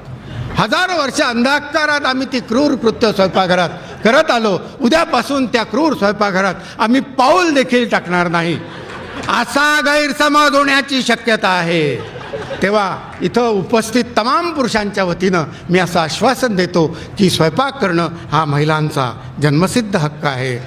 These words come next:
आणि आम्ही पुरुष मंडळी इथून पुढेही त्या फंदात पडणार नाही, त्या फंदात पडणार नाही. पुन्हा एकदा सगळ्यांना शुभेच्छा, धन्यवाद. आणि असे, असेच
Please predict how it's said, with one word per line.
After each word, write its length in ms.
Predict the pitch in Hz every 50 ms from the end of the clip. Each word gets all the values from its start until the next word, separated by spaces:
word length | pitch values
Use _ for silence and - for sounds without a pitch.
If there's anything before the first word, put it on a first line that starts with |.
| - - - 131 131 - -
आणि 160 | 156 180 214
आम्ही 280 | 202 165 165 190 226 247
पुरुष 360 | 240 262 226 240 220 - -
मंडळी 640 | 208 196 190 185 185 180 180 165 156 - - - - -
इथून 300 | 151 147 - 190 196 180
पुढेही 440 | - 180 156 160 170 151 147 147 147
त्या 160 | 160 156 165
फंदात 360 | 156 - 147 151 147 143 139
पडणार 440 | 135 - - 139 131 156 175 185 170
नाही, 260 | 160 147 135 131 123 110 - - 131 - -
त्या 120 | - 135 135
फंदात 360 | 131 135 117 117 120 120 120
पडणार 380 | 120 - 151 117 123 131 131 127
नाही. 260 | 127 131 139 139 131 - - - - -
पुन्हा 240 | 165 185 220 226 220
एकदा 280 | 202 175 160 175 170 143 - - - - - - -
सगळ्यांना 380 | 151 151 165 156 156 160 156 147
शुभेच्छा, 540 | - 156 143 170 180 165 175 180 175 160 139 - - - - - -
धन्यवाद. 460 | 175 170 185 220 233 233 233 233 240 - - - - - -
आणि 220 | 165 185 226 247
असे, 640 | 294 302 214 190 185 - 247 277 294 311 311 277 - - - - - -
असेच 560 | - 170 170 - 233 254 277 294 302 294 -